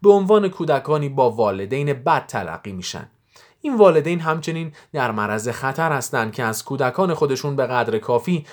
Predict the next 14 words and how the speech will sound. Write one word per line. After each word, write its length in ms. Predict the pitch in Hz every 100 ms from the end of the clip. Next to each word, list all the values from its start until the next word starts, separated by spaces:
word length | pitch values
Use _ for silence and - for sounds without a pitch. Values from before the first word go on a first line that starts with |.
| -
مراقبت 600 | 151 147 131 135 139 147
نمی‌کنن 560 | 185 185 151 156 147 135 - - _
و 60 | 196
از 200 | 196 202
اون 100 | 220
غفلت 500 | 190 180 214 156 107
می‌کنن. 380 | 98 104 76 - _ _ _ _ _
جای 200 | 165 175
تعجب 460 | 147 127 120 180 165
نیست 220 | 214 202
که 80 | 165
بسیاری 440 | 147 143 196 185
از 200 | 156 117
والدین 580 | 120 107 95 107 170 185